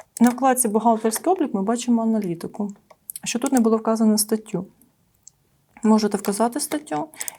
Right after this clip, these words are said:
сформувати, або ж виключити цю операцію, наприклад, відбором із формування звіту, якщо вона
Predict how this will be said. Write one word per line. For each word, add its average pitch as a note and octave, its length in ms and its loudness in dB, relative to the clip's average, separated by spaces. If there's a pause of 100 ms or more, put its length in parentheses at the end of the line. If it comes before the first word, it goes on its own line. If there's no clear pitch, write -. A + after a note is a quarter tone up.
сформувати, C4 760 -2 (300)
або A#3+ 320 4
ж - 240 -2
виключити G#3+ 600 0
цю G3+ 260 -2
операцію, A#3+ 640 0
наприклад, G3 560 -4
відбором G#3 640 -2
із G#3+ 220 0
формування F#3+ 600 -2
звіту, F3 440 -4
якщо F3 320 -4
вона G3 460 -2